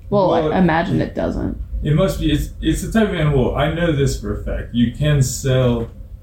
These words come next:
Speaker 2: rabbits directly, like, we can slaughter rabbits here ourselves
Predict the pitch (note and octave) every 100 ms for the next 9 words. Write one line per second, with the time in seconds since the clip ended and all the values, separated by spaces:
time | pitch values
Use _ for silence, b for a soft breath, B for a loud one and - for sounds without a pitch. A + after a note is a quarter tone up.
0 | - G#2 G#2+ A#2 C#3 - - G#2 G#2 A2+
1 | B2+ B2 G#2+ G2 A2 C#3+ C3 A#2+ A2+ -
2 | - - - - B2+ A#2+ A#2+ A2 G#2+ G#2
3 | - G#2+ G2+ - A2 F#2+ F2+ - -